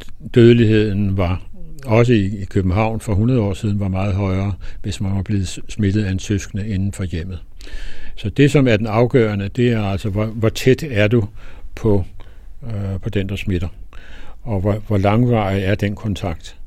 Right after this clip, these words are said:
Og den, så der, den biologiske forklaring på det her er, at det formentlig, at det handler om, om, hvor stor en dose har man inhaleret. For jo større dosis du får, og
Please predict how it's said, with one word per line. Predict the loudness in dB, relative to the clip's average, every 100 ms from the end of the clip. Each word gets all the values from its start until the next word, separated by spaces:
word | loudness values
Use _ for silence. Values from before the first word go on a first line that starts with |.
| -10 -10 -10 -14 -14 -12
Og | -6 -2 -2 -2 -4
den, | 0 0 -2 -8 -14 -10
så | -4
der, | -2 -4 -2
den | -2 2
biologiske | 4 8 10 8 4
forklaring | -2 -4 -4 -2 -4
på | -4
det | -2 -2
her | -2
er, | -2 -2 -4 -4
at | -4 0
det | 0 -2 -6 -8 -10
formentlig, | -4 2 4 6 4 2
at | 2
det | 0
handler | 2 4 4 4
om, | 2 0 0 0 -4 -12 -14 -14 -12 -12 -12
om, | -4 0
hvor | 0 -2 -4
stor | 2 2 2
en | 2
dose | 2 2 0 -4 -8 -8 -8 -4
har | -2
man | -2 -2
inhaleret. | -2 -2 -2 -2 -2 -6 -8 -12 -12 -10 -10 -10 -10
For | -6 -2
jo | -2
større | 0 4 6 6
dosis | 6 4 4 0 -2
du | -4
får, | 0 0 0 -6 -10
og | -10